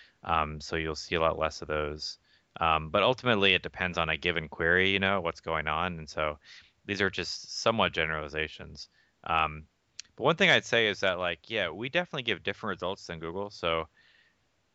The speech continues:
there, there are, is definitely a, if you're having trouble with doing deep searches, there's really a reason to go to other search engines,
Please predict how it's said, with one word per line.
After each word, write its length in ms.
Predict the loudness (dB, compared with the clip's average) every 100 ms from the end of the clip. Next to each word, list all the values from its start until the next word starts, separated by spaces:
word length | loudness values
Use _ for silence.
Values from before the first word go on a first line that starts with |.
| _
there, 260 | -4 -4 -4 _ -4
there 240 | 2 4
are, 480 | 6 6 4 2 -4
is 120 | -10 -2
definitely 380 | 0 2 2
a, 180 | 2 2 -4 -12
if 180 | -6
you're 80 | 0
having 240 | 2 2 2
trouble 360 | 2 2 2
with 340 | -2 -6 -14 -20 -6
doing 220 | -2 -2
deep 240 | -2 -4
searches, 560 | -4 -4 -4 -6 -8 -8
there's 300 | -10 -12 -16 _ _ _
really 440 | -6 -4 -2 0
a 100 | 0
reason 460 | 0 -2 0 -2 -4
to 100 | -4
go 140 | -2
to 180 | -2 -4
other 160 | -6 -6
search 280 | -8 -10
engines, 420 | -12 -16 -16 -18